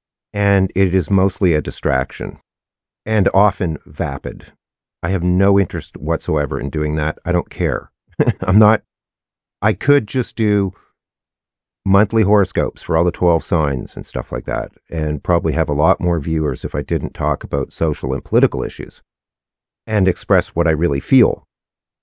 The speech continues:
But there are tons of people doing that already, for starters. And if my ambition was only to make money, there are way <laughs> more profitable things to do than try and become a YouTube influencer.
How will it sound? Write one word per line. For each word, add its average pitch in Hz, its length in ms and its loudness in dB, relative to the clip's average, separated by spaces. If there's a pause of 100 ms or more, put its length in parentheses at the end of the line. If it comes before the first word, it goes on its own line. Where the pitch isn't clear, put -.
(500)
But 104 320 2 (1120)
there 120 100 4
are 104 100 4
tons 131 340 0
of 104 100 -6
people 85 260 -2
doing 95 280 2
that 82 180 2
already, 76 380 0
for - 160 -10
starters. 78 640 -2 (1400)
And 120 240 2
if 117 140 0
my 101 200 4
ambition 90 400 0
was 80 140 -2
only 90 300 0
to 80 120 -4
make 78 200 -2
money, 95 360 2 (640)
there 113 180 4
are 107 140 6
way 127 720 2 (200)
<laughs> - 220 -2
more 101 220 0
profitable 90 600 0
things 95 380 -4
to 90 100 -6
do 71 320 -2 (640)
than 87 160 -2
try 90 260 -2
and 76 80 -4
become 82 340 -2
a 76 40 -4
YouTube 80 480 -4
influencer. 85 680 -2